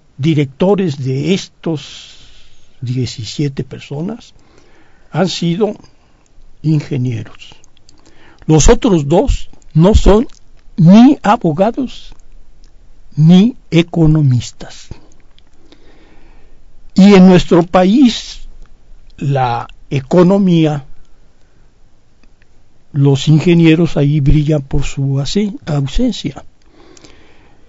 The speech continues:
Incluyendo, por ejemplo, en los, entre los legisladores,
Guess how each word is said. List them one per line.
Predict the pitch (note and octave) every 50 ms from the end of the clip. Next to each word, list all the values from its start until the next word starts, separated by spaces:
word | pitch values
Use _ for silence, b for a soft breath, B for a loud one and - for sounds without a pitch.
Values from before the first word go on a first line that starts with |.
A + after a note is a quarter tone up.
| b b b _ _ _ -
Incluyendo, | E3+ E3 D#3+ D3 - - D#3 D#3 D#3+ F3 D3+ D3+ G3 A3 A#3+ A#3+ A#3+ A3 A#3+ A#3 A3+ A3+ A3+
por | - - - F#3+ F3+ F#3
ejemplo, | F#3 - - F#3+ F3+ E3+ F3+ F3 - G3 F#3 F#3 F#3+ G3 G#3 - _ - - - _ - -
en | - D3 C3+ C3 B2 B2 A#2 A#2
los, | A#2 - - - - - - - -
entre | - B2 A#2 A#2+ - B2+ B2 B2+
los | C3 C3 C3 C3+ - - -
legisladores, | B2 C3 C3+ C3+ - F3 E3+ D#3+ F3+ F3 F#3 G3 G3 F#3+ F3 F3 D#3+ F3+ G3 - - - - - - -